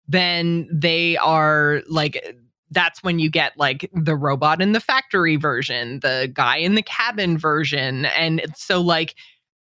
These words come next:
Inscryption itself, the game changes depending on which of these four of them are in charge. And at the end of the game, the necromancer basically says, like, "We've been in this,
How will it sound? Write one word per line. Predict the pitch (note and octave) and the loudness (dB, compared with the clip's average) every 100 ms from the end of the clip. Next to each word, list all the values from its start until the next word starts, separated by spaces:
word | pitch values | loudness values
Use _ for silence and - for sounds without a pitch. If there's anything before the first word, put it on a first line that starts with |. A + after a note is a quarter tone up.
| G#3 | 0
Inscryption | G3 F3+ - A3 G#3+ - G3 | 2 0 0 -2 -2 -2 0
itself, | F#3+ F3 - - G3 F#3 - | -2 -4 -10 -4 0 -2 -2
the | D#3+ F3 | -2 -2
game | D3+ G3 G3+ F#3+ F#3 | 0 -2 -2 0 0
changes | F3 - D4+ C4+ E3 E3+ D#3+ | 0 0 0 0 2 0 0
depending | - D#3+ D3+ E3+ E3+ | -4 -6 -4 -2 0
on | D#3+ E3 | 0 0
which | D#3+ F3 - | 0 0 0
of | E3+ D3 | -2 0
these | E3 E3 | -2 -4
four | - E3+ E3 E3 | -4 -2 2 2
of | D3+ | 0
them | D#3+ D3+ | -2 -2
are | D3 D3+ | -2 -2
in | D3 | -4
charge. | - F#3 D3+ G#2+ G2 F3+ - | -2 0 2 0 -4 -10 -6
And | E3+ E3 D#3+ D#3 D#3 - - _ _ _ - | -2 0 0 0 -2 -6 -16 _ _ _ -4
at | E3+ E3 D3 | -2 -2 -4
the | E3 | -2
end | F3+ F3+ E3 | 0 0 0
of | D#3 | -2
the | D#3+ | -4
game, | D3 C4+ D4 A3+ F#3 F3+ | -2 0 0 0 2 2
the | D#3 | 2
necromancer | F3 B3+ - G#3 E3 D#3+ - E3 | 0 0 0 2 2 0 0 -2
basically | D3+ E3 E3 - D#3+ D#3 D3+ | 0 -2 -2 -2 -4 -4 -6
says, | - C4+ A#3 E3+ D#3+ E3 D#3 | -4 0 2 2 0 -2 -4
like, | E3 D#3+ D#3 D3+ | 0 0 0 -2
"We've | D#3 F3+ F3+ D#3+ | -2 0 0 0
been | F3 E3 | 0 2
in | E3 E3 | 0 0
this, | E3 D#3+ - | 0 -2 -6